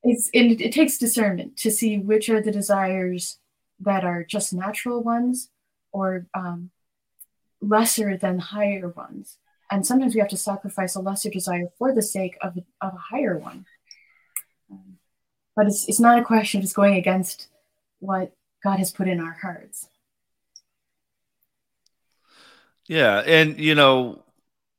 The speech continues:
Speaker 2: it just, it, it kinda goes back, um, to what to the parents in a lot of ways too,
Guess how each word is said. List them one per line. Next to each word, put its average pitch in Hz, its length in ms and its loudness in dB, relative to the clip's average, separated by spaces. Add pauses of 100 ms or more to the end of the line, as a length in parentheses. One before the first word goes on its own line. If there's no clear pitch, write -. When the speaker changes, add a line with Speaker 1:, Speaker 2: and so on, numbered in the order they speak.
(160)
Speaker 2:
it 143 120 2
just, 143 360 -2
it, 135 320 -4
it 131 120 -6
kinda 143 240 0
goes 123 280 -2
back, 117 540 0
um, 98 840 -2 (180)
to 123 80 -12
what 117 200 -4 (500)
to 123 120 -4
the 101 100 -6
parents 110 480 -4
in 101 80 -8
a 98 60 -6
lot 101 220 0
of 95 80 -2
ways 95 380 -4
too, 104 460 -6